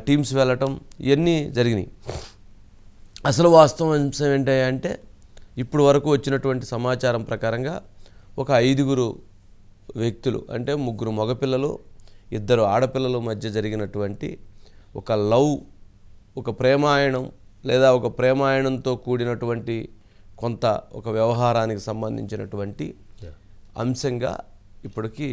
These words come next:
Speaker 1: బయటికి రావటం జరిగింది. విద్యార్థిని విద్యార్థులు కూడా ఎవరైతే కాలేజీలో ఉన్నటువంటి వాళ్ళు ఈ అంశమే ప్రధాన అంశం అని చెప్పని మాట్లాడటం, దీనికి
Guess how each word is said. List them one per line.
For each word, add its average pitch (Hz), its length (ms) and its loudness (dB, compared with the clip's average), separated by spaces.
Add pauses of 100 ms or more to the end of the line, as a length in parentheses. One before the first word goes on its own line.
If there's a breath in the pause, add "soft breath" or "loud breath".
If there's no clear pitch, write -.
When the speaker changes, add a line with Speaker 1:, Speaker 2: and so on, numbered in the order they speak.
(400)
Speaker 1:
బయటికి 110 400 -4 (220)
రావటం 110 360 -6
జరిగింది. 113 360 -8 (480 soft breath)
విద్యార్థిని 143 640 2
విద్యార్థులు 117 520 -2 (120)
కూడా 117 180 -2 (380)
ఎవరైతే 123 400 -4
కాలేజీలో 113 380 -2
ఉన్నటువంటి 104 420 -8
వాళ్ళు 113 240 -6 (600 soft breath)
ఈ - 20 0 (140)
అంశమే 143 360 -2 (120)
ప్రధాన 123 440 0
అంశం 117 240 -8
అని 113 160 -6
చెప్పని 120 380 -6 (880)
మాట్లాడటం, 113 560 -4 (200)
దీనికి 110 220 -8